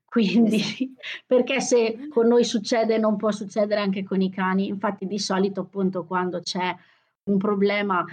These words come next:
Speaker 1: ad esempio che il cane non si lascia avvicinare o cose così, la prima cosa che si indaga è, eh,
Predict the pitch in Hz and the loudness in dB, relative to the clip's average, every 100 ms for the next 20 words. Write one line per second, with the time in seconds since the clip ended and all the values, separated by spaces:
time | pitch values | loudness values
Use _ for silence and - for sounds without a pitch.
0 | - - 190 180 190 190 190 190 185 165 | -16 -6 -2 0 2 0 2 0 -2 -2
1 | 175 190 190 185 - 185 180 196 190 196 | -2 2 2 0 -2 -4 -2 -2 -2 -4
2 | 208 196 175 175 175 190 190 185 175 170 | -4 -2 -2 -4 -8 -6 -4 -2 -2 -4
3 | 175 175 170 165 165 160 - 185 185 156 | -4 -2 -4 -4 -8 -12 -4 0 2 2
4 | 160 170 170 175 - _ _ _ 160 175 | 0 0 -2 -2 -6 _ _ _ -2 0
5 | 156 - 165 147 139 131 - | -2 -2 -4 -4 -6 -10 -16